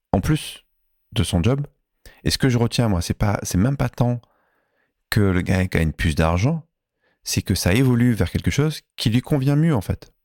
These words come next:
Parce que si on est freelance, j'ai,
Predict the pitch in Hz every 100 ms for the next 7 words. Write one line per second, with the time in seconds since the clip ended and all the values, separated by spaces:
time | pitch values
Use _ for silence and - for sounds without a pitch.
0 | _ _ _ _ - - - - - 156
1 | 107 - 95 85 - - _ _ _ _
2 | _ _ _ _ - - - 110 117